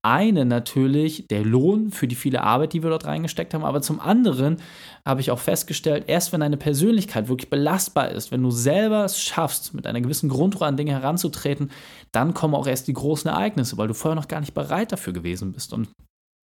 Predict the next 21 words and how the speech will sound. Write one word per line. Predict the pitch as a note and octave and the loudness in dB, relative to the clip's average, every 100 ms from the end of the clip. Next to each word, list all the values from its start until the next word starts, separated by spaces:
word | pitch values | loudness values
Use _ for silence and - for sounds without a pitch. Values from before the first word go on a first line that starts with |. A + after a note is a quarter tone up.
| - | -16
und | - G#2 | -6 -2
das | A#2 | 0
kann | C3 | 0
ich | C3 | 0
hier | B2 | 0
wirklich | A#2+ B2 | 0 0
nur | A#2 | -2
unterstreichen, | G#2+ A2 - A2 B2 B2 | -2 -4 -2 -2 -2 -4
es | - | -6
geht | - C#3 | -2 -2
immer | - D#3 D#3 | 0 2 2
um | B2+ A#2+ | 2 0
dich | B2 - | 0 -4
als | - | -6
Person. | - A2+ A2 G2+ A2+ _ _ _ _ | -6 -6 -6 -8 -12 _ _ _ _
Und | _ _ _ _ _ _ A#2 | _ _ _ _ _ _ 0
jetzt | A#2 | 2
kommt | C3 A#2+ | 2 2
der | B2 | 2
wichtigste | C#3+ F3+ - | 0 -4 -6
Part, | - G3+ G#3+ | -4 -4 -4